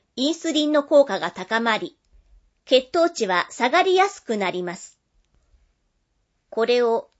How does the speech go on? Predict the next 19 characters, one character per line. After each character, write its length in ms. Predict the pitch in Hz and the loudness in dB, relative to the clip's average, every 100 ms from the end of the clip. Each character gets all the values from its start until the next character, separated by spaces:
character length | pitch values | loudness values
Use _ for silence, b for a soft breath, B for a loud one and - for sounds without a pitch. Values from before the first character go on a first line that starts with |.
| _ | _
イ 160 | 269 349 | -6 -6
ン 40 | |
ス 220 | - 320 | -6 -6
リ 160 | 294 302 | -4 -4
ン 80 | 294 | -4
抵 340 | 294 294 294 | 0 0 0
抗 280 | - 277 277 | 2 2 2
性 260 | 285 269 | 0 -2
の 180 | 254 254 | -2 -6
改 360 | 247 - 233 240 | -10 -6 -6 -4
善 260 | 240 233 | -4 -4
と 160 | 226 220 | -6 -8
言 160 | 208 190 | -6 -8
い 40 | |
ま 160 | 175 190 | -10 -14
す。 200 | - _ _ _ _ _ _ _ _ _ _ _ _ _ _ _ _ _ | -18 _ _ _ _ _ _ _ _ _ _ _ _ _ _ _ _ _
た 140 | - 285 | -2 0
だ 100 | 269 | 0
し、 340 | - 202 196 | -4 -6 -8